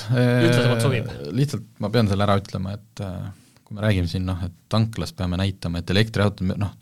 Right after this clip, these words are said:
Speaker 2: me, me kõik räägime kogu aeg säästust. Keskkonnasääst, keskkonnasääst, milline on kõige säästlikum, kä-, säästlikum. Ja siis on aasta, seitse aasta auto finalisti,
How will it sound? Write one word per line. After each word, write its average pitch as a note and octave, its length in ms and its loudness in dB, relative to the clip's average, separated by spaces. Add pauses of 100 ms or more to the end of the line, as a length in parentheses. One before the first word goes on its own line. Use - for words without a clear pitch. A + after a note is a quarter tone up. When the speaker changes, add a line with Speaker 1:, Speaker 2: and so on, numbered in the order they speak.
(140)
Speaker 2:
me, G#2+ 100 -4 (300)
me A2+ 160 -4
kõik C#3+ 240 6
räägime B2+ 240 8
kogu A#2+ 140 8
aeg - 80 0
säästust. - 580 4 (520)
Keskkonnasääst, G2 760 2
keskkonnasääst, F#2 640 0
milline G#2+ 240 6
on F#2+ 80 0
kõige G2+ 160 0
säästlikum, G2 480 -4
kä-, A#2 160 -2
säästlikum. - 480 -8 (1400)
Ja G#2+ 60 0
siis G#2 120 -2
on G2 160 0
aasta, F2+ 320 -4 (240)
seitse C3+ 320 4
aasta F#2+ 320 0
auto F#2 260 -6 (300)
finalisti, F#2 600 0